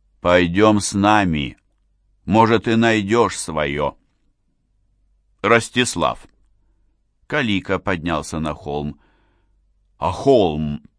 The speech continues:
право, чуден". Их новый спутник радостно обернулся. "Вот и я говорю! Да взгляните же!"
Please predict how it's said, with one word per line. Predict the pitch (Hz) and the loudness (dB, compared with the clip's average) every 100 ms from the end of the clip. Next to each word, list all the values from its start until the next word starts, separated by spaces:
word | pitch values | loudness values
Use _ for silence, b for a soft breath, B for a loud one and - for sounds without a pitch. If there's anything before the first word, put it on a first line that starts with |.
| _ _ | _ _
право, | 113 110 104 101 104 120 110 | 2 6 8 6 6 2 -2
чуден". | - 98 90 85 104 73 - _ _ _ _ _ _ B B B | -6 -2 -2 -2 -2 -4 -10 _ _ _ _ _ _ B B B
Их | 139 147 | -2 0
новый | 143 208 208 196 | 0 0 0 -2
спутник | - 151 156 170 165 - - | -4 -6 -4 -6 -8 -10 -2
радостно | 113 110 123 127 135 | 0 2 0 -2 -2
обернулся. | 139 131 131 90 80 76 - 90 _ _ _ _ _ _ - | -2 -2 -2 -2 -4 -6 -6 -8 _ _ _ _ _ _ -6
"Вот | 107 131 127 | 0 0 2
и | |
я | 113 104 107 | 0 2 2
говорю! | 90 87 80 71 69 64 _ _ _ _ _ - | 0 -4 -4 -6 -8 -12 _ _ _ _ _ -6
Да | 92 160 | 2 2
взгляните | 143 110 147 156 151 160 170 160 - 147 | 2 -4 0 2 2 0 0 -2 0 0
же!" | 123 131 135 92 69 | 0 0 2 2 0